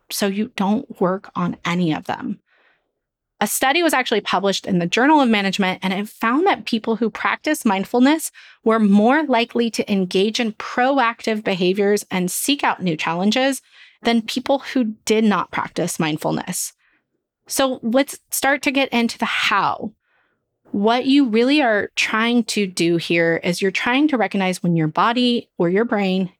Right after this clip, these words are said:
is out of whack so that you can bring it back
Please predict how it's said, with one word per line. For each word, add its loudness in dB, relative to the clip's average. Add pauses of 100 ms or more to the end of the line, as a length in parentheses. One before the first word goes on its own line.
is 0 (100)
out 0
of -4
whack -2 (240)
so -2
that -4
you 0
can 0
bring -2
it -6
back -4